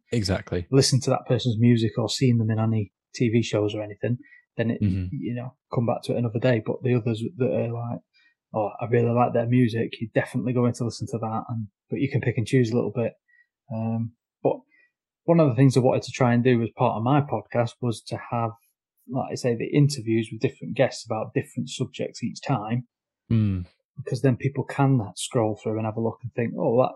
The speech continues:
Speaker 2: subject's quite interesting. I'll give that one a go." Or, you know, maybe they're not in the, in the particular mood to listen to something a bit somber, uh, conversation.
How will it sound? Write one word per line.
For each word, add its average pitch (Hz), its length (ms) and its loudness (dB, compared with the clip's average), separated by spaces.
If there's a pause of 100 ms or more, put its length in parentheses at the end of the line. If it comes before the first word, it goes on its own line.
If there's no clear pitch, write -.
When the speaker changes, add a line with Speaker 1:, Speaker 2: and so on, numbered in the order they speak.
(120)
Speaker 2:
subject's - 500 -10
quite 107 220 -6
interesting. 107 540 -10
I'll 113 320 -6 (140)
give 110 160 -4
that 117 140 -2 (120)
one 117 80 -6
a 117 40 -6
go." 113 180 0
Or, 117 320 -2 (480)
you 113 120 -6
know, 113 180 -6 (880)
maybe 123 240 -2
they're 117 140 0
not 120 160 -2
in 120 100 0
the, 120 160 0
in 110 160 -6
the 110 140 -6 (280)
particular 127 460 0
mood 131 340 6
to - 120 -6
listen 110 300 -4
to 127 140 -4
something 117 440 -2
a 110 40 -2
bit 113 240 -2 (380)
somber, 113 600 0
uh, 117 200 -2 (1160)
conversation. 113 800 0